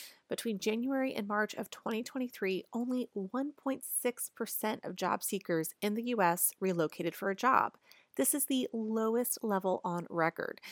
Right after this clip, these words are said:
In quarter four of last year, almost four percent of job seekers moved for a job. In twenty twenty, five percent did, and before the pandemic, almost seven percent did. And in between nineteen eighty-six and nineteen ninety-seven,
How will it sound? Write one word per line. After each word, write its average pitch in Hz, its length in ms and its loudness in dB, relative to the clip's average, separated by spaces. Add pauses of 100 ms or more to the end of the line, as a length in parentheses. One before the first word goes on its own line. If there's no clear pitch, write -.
(280)
In 202 140 0
quarter 254 280 0
four 240 240 4
of 196 100 4
last 233 480 -2
year, 180 380 4
almost 311 300 0
four 294 320 4
percent 269 500 0
of 208 80 -6
job 214 240 4
seekers 175 500 -2
moved 170 380 -2
for 196 200 -2
a 196 40 -4
job. 247 400 6 (400)
In 196 140 2
twenty 196 320 0
twenty, 208 480 0
five - 340 4
percent 269 520 -2
did, 160 260 6
and 202 120 0
before 220 260 -2
the 247 80 -2
pandemic, 233 500 -4
almost 208 360 -4
seven 226 420 4
percent - 400 0
did. - 260 2 (420)
And 226 280 6
in 269 100 2
between 277 320 -2
nineteen 202 320 -2
eighty-six 208 720 -2
and 208 100 -2
nineteen 190 300 -6
ninety-seven, 233 640 0